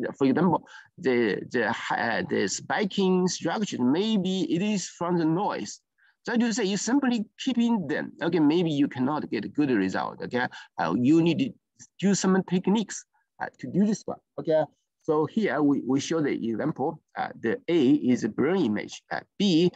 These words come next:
is just you use the gradient sparsity. For example, the Arizo-, Arizona for the gradient, okay? This is a typical approach, uh, in, uh, a typical approach,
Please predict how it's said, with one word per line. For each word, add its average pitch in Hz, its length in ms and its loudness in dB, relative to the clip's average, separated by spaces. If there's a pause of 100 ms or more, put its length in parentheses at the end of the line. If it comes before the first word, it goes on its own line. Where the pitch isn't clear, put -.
(340)
is 147 180 2
just 202 200 0
you 196 280 4
use 185 300 2
the 160 120 0
gradient 170 580 0
sparsity. - 720 -6
For 117 60 -2
example, 175 520 -2 (300)
the 131 140 0 (100)
Arizo-, 170 560 2 (160)
Arizona 202 640 0 (100)
for 127 80 -2
the 135 80 0
gradient, 135 480 0
okay? 127 280 -6
This 139 220 -2
is 120 160 0
a 120 60 0
typical 202 420 -2
approach, - 640 -4 (380)
uh, 95 80 0
in, 131 480 4 (560)
uh, 76 320 -4 (840)
a 147 80 -2 (140)
typical 247 340 -2
approach, - 560 -4